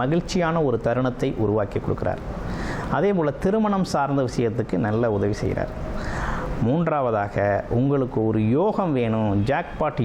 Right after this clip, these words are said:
யோகம் வேணும் அப்படின்னா, வெளிநாட்டுல வாழக்கூடிய துலாம் ராசி அன்பர்கள்லாம் அடிக்கடி கேட்குற கேள்வி, வெளிநாட்டு யோகத்துல என்ன கேட்பாங்கன்னா, ம், லாட்டரி டிக்கெட் யோகம் இருக்கா,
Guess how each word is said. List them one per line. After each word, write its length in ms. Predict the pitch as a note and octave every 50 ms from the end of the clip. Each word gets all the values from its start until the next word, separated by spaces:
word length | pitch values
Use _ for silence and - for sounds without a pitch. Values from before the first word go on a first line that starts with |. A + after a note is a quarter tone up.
| G#2+ A#2
யோகம் 300 | B2 B2 - B2 G#2+ G#2 G#2
வேணும் 260 | G2+ F#2+ G2 G2 F#2 - - A2
அப்படின்னா, 360 | G#2+ G#2+ G#2 G2+ A2 A#2 G2 F#2 - - - - - - - - - - - - - - - C#3
வெளிநாட்டுல 500 | C#3 E3 G3 G#3 F#3+ F3+ E3 - D3 C3+ B2
வாழக்கூடிய 360 | B2 B2 B2 A#2 A2+ A#2+ A2+ A2+
துலாம் 280 | G#2 A2+ A#2 C3 C#3 D3 C3+
ராசி 200 | A#2 A2+ - - G#2+
அன்பர்கள்லாம் 420 | G#2+ G#2+ G#2+ G#2+ G#2 A2+ B2+ A#2+
அடிக்கடி 340 | A2 A#2 A2 - C3 A#2 A#2 A#2
கேட்குற 300 | - A2 G2+ - - G#2 G2 A2
கேள்வி, 260 | G#2 G2+ F#2+ F#2+ F#2+ F#2+ - - - A2
வெளிநாட்டு 400 | A#2 B2 C3 C3+ C3+ B2+ A2+ A2+ A2 G#2+
யோகத்துல 500 | G#2+ G#2+ G#2 - G2+ F#2+ - G2+ G2+ G#2+ G#2+ G#2+
என்ன 160 | A2+ A#2+ B2 A#2+ A#2+
கேட்பாங்கன்னா, 440 | A2+ A2 - G#2 G2+ G2 G#2+ G2+ F#2+ G2 A#2+ - - - - - - - - - - - - - - - - - - - - - D3
ம், 640 | C3+ B2+ A#2+ A2+ A2+ A2 G#2+ G#2 G#2 G#2 G#2 G#2 G2+ G2+ G2 G2+ - -
லாட்டரி 420 | - B2 C#3 D#3+ F3+ E3+ F3+ E3+ D#3+
டிக்கெட் 340 | C#3+ C3+ - - A#2+ A2 G#2+
யோகம் 320 | G#2 G#2 F#2+ G#2 G2 F#2+
இருக்கா, 340 | F#2 F#2 - - F2+ F2+